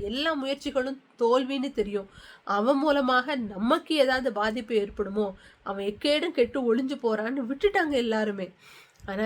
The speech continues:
தேவன் விடல, தேவன் தேடி வந்தாரே. அதே மனதுருக்கத்தை தேவன் நிறைய பேருடைய, ஏன் உங்க இருதயத்துல கூட சிலர் ரொம்ப மோசமா இருந்தாலும் ஏதோ ஒரு இடத்துல இவங்க மாறிடக்கூடாதா அப்படிங்கிற ஒரு இருதயம் உங்களுக்கு இருக்குன்னா,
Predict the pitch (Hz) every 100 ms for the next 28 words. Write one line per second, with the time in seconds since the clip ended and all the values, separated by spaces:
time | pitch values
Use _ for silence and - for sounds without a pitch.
0 | 208 196 220 247 262 220 214 214 185 196
1 | 214 233 226 214 220 233 214 196 190 196
2 | 190 185 - - - 190 208 226 247 277
3 | 285 226 214 262 240 214 220 208 233 190
4 | 202 226 233 190 196 233 285 254 240 233
5 | 233 214 220 254 262 - _ 254 254 208
6 | 226 285 302 285 294 330 311 262 220 240
7 | 269 233 208 196 196 220 277 370 262 233
8 | 269 254 233 220 208 202 214 196 - -
9 | - 214 233 311 415 370 240 220 254 233
10 | 202 196 214 254 262 - 233 226 220 233
11 | 226 - 196 220 269 277 285 240 220 214
12 | 226 277 294 302 226 202 - 208 214 233
13 | 196